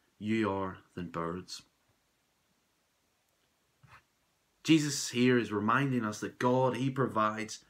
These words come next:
for all living things. Birds, they don't worry about where their next meal is coming from.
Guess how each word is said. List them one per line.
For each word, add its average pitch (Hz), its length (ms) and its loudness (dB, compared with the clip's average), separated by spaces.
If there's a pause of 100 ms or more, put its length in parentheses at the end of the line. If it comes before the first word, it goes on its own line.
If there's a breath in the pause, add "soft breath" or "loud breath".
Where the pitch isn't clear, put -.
for 113 240 -8
all 135 380 2
living 117 280 -2
things. 101 600 -6 (1400)
Birds, 135 500 4
they 120 140 0
don't 120 320 -2
worry 123 320 2
about 113 280 -4
where 110 180 -4
their 104 120 -2
next 110 340 -4
meal 107 360 0
is 101 100 -4
coming 110 380 -2
from. 107 400 -6